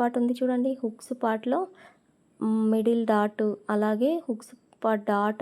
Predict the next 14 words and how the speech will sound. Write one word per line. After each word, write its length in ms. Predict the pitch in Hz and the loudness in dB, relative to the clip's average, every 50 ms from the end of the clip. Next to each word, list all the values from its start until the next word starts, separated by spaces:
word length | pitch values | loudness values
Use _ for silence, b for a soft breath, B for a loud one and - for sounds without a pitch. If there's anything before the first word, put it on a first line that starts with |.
| 226 214 | -2 0
అదంతా 460 | 208 208 202 202 208 214 220 - 294 349 370 B B B B B B B B B _ _ _ _ _ _ _ _ _ _ - 220 | 0 0 0 0 -2 -2 -2 -2 -2 -2 -4 B B B B B B B B B _ _ _ _ _ _ _ _ _ _ -2 0
లెక్కలేకు 520 | 220 214 220 - 226 226 233 226 226 240 226 - | 0 0 0 2 2 4 4 2 0 -4 -4 -2
తీసుకొని 640 | 220 220 214 220 - - - 226 226 240 262 370 440 427 b b b b b b _ - - | -2 -2 -2 -4 -6 -6 -4 -2 0 0 0 -2 -4 -6 b b b b b b _ -6 0
షేప్ 240 | - 226 214 214 214 | 2 4 4 4 4
బెల్ట్ 200 | 220 226 220 - 214 | 2 2 2 0 -2
ఎక్కడ 200 | 214 - - 226 226 226 | -2 -2 -2 -4 -4 -2
స్టార్ట్ 260 | - 233 220 214 214 214 | -2 -2 0 0 0 -2
అవుతుందో 380 | 220 214 233 214 214 220 226 226 - - 214 214 | -2 -2 0 0 0 0 0 -2 -4 -4 -4 -4
అక్కడ 260 | 208 - - 220 220 277 381 427 - - _ _ _ _ _ _ _ _ _ _ _ _ _ _ _ _ _ _ _ _ _ _ _ - - _ _ _ _ - | -4 -2 -2 -2 0 0 -2 -4 -8 -14 _ _ _ _ _ _ _ _ _ _ _ _ _ _ _ _ _ _ _ _ _ _ _ -20 -20 _ _ _ _ -6
ఒక 140 | 220 220 233 220 220 | -4 0 0 2 2
మార్క్ 260 | 214 220 220 220 220 240 | 4 2 2 0 2 0
వేసి 240 | 233 233 233 - 349 349 294 | 0 0 0 0 0 0 0
ఎక్స్ట్రా 340 | 247 - - - - - 262 320 381 370 - | 0 -2 -8 -8 -4 -2 -2 -2 -4 -2 0
క్లాత్ 260 | 285 247 220 214 220 | 0 2 2 0 -2